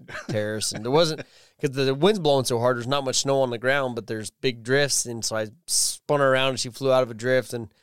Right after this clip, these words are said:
Speaker 2: skimmed across the bean stubble. I was like, "That ground's hard." And, like, "All right, well, it's cold out there." And I rolled my window back up, and she got back on. And,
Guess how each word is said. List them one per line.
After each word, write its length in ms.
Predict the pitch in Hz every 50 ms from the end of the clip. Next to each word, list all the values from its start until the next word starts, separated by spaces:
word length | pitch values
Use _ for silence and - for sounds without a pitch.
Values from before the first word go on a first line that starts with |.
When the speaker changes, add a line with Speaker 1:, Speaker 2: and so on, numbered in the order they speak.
| _ _ _
Speaker 2:
skimmed 360 | - - - - 147 131 123
across 320 | 117 - 127 127 123 120 -
the 80 | 120
bean 200 | 110 127 127 127
stubble. 320 | 117 - - 127 120 120 127
I 40 |
was 80 | 131 131
like, 140 | 143 - _ _ _ _ _ -
"That 180 | - 240 262 -
ground's 360 | 247 208 220 220 202 190 -
hard." 340 | - 202 208 - 185 165 147
And, 80 | 139 123
like, 240 | 120 139 - - _ _ _ _ _ _ _ _ _ _ _ _ _ -
"All 80 | 143
right, 100 | 165 175 175
well, 80 | 160 151
it's 80 | -
cold 240 | - 185 202 208 196
out 160 | 165 147 -
there." 180 | 147 143 147 147
And 80 | 139
I 60 | 139 131
rolled 180 | 123 127 120
my 80 | 123 117
window 240 | 110 110 110 117 113
back 260 | 110 113 113 - -
up, 240 | 104 107 113 107 101
and 160 | 101 - -
she 140 | - - 113
got 140 | 110 98
back 200 | - 110 107 -
on. 300 | 98 95 101 101 104 104
And, 260 | 104 95 92 90 -